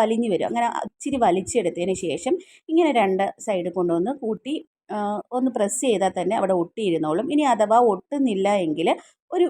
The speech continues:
ഏഹ്, വെള്ളം നനവ് വെച്ചിട്ട് ഒട്ടിച്ചാലും മതി. എന്നിട്ട് ഇങ്ങനെ ആക്കിയെടുക്കുക. അത് ഈ നാല് സൈഡും ഒന്നും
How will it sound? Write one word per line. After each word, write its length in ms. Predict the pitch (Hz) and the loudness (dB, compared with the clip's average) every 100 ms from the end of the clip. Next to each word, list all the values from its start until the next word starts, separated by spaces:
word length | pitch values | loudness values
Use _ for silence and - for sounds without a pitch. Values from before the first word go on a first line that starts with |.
| 349 | 0
ഏഹ്, 220 | 240 254 247 | 0 2 4
വെള്ളം 320 | 254 269 277 | 4 4 4
നനവ് 240 | 277 269 | 4 4
വെച്ചിട്ട് 360 | 233 185 190 240 | 2 0 -6 -4
ഒട്ടിച്ചാലും 600 | - 190 170 185 170 170 | -4 -4 -2 -2 0 0
മതി. 180 | 123 - 240 | -2 -6 -6
എന്നിട്ട് 300 | 247 233 339 202 | -4 -4 -4 -4
ഇങ്ങനെ 240 | 190 180 | -2 -2
ആക്കിയെടുക്കുക. 480 | 165 170 165 156 170 | -4 -6 -10 -8 -8
അത് 120 | 240 | -2
ഈ 60 | 302 | 0
നാല് 300 | 285 233 262 | 2 2 0
സൈഡും 260 | 277 269 269 | 0 2 2
ഒന്നും 180 | 254 | 0